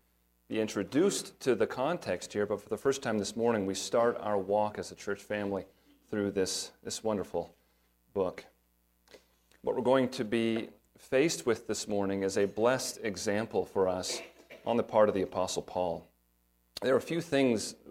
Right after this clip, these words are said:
more helpful to us than a really good example. We have sayings to that effect, don't we? "A picture is worth a thousand words." Uh, "actions speak louder than words." We, we understand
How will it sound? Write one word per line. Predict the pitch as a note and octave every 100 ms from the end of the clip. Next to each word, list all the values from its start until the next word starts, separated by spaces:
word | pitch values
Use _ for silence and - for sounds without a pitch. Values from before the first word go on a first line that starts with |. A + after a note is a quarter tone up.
| -
more | A2+ A2+ B2+ B2+
helpful | A#2 A2+ - G#2
to | - - G#2
us | E2+ F2 -
than | - G2+
a |
really | F#2+ A2 A2+ G#2+ F#2
good | G#2 G2
example. | G#2 F2 F#2+ F#2+ - D#2 - _ _ _ _ _ _ _ _ _ _ _ - - - -
We | - G#2
have | G2+ G2
sayings | - A#2 A#2+ G#2 F#2+
to | - F#2+
that | F2+
effect, | - G2+ F2+ -
don't | F#2+ A1+
we? | - - _ _ -
"A | F#2+ F#2
picture | - C3+ - - A#2+
is | A2+ G#2+ G#2+
worth | A2 A2 G2+
a |
thousand | F#2+ - G#2+ G#2 G2 F#2+ F#2+
words." | G2+ G2+ G2+ G2+ - - - _ _ _ _ _ _ -
Uh, | G2 F#2+
"actions | G2+ A2 - G#2+ G2
speak | - - - A#2+ G#2+ F#2+
louder | F#2+ A2+ A#2+ A2+
than | A2 G#2+
words." | G#2 G#2 G#2 G#2 -
We, | G2+
we | A2
understand | A2 F#2 - - A2+ A2+ G#2